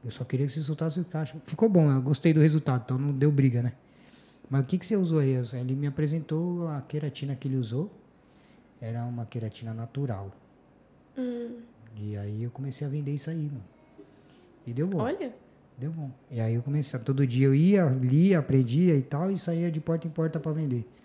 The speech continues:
Speaker 2: Então, essa é a diferença na nossa empresa. Não,
Speaker 1: Hum.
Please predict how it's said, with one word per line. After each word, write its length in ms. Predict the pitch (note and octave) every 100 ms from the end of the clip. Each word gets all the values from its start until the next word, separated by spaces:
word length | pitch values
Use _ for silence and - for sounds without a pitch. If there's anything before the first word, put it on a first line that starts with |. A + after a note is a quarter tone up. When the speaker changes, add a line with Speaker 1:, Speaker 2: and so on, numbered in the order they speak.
| - _ -
Speaker 2:
Então, 600 | C#4 C4 C#4 B3 A3+ G#3 -
essa 240 | A3+ A#3
é 60 | B3+
a 20 |
diferença 680 | A#3+ - C#4 B3+ A3 - A3 -
na 120 | B3
nossa 220 | A#3+ A#3 C4
empresa. 400 | B3+ A3+ G#3 G#3+
Não, 180 | A3+
Speaker 1:
Hum. 40 | A#2